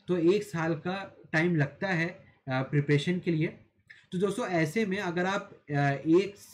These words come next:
एक साल plus one month का अगर subscription लेते हैं तो आपको पूरे दो साल का benefit मिल जाएगा। अब आप सोचोगे, "मैं दो साल का subscription क्यों लूँ? exam तो जनवरी में।" तो दोस्तों, इसका ना, अ, ये इसका, इसके लिए जो लॉ-, अ, जो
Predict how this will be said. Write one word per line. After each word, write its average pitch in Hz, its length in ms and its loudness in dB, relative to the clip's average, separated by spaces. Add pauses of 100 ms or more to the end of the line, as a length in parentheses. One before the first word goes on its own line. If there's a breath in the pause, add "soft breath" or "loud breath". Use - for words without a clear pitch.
(140)
एक 185 200 2
साल 185 240 -4
plus 185 340 -2
one 175 220 0
month 180 140 -2
का 185 120 -6
अगर 180 140 -2
subscription 156 480 -4
लेते 151 240 0
हैं 175 140 -2 (320 loud breath)
तो 170 60 0
आपको 151 180 -2
पूरे 196 180 -2
दो 160 200 2
साल 160 220 0
का 180 100 -4
benefit 151 340 -2
मिल 185 180 2
जाएगा। 117 320 -2 (260 loud breath)
अब 147 80 0
आप 180 120 -2
सोचोगे, 185 300 -2
"मैं 180 120 -2
दो 170 100 0
साल 175 180 -4
का 180 140 -4
subscription 175 540 -4
क्यों 180 180 -2
लूँ? 180 100 -2 (500 loud breath)
exam 143 420 0
तो 156 80 -4
जनवरी 147 380 2
में।" 196 180 -4 (260 loud breath)
तो 165 80 -2
दोस्तों, 160 340 0
इसका - 160 -6
ना, 185 80 0
अ, 139 540 -2
ये 135 240 0
इसका, 175 680 -2 (100)
इसके 147 220 -4
लिए 175 140 4
जो 175 120 -2
लॉ-, 151 220 -2
अ, 123 180 -4
जो 135 480 -4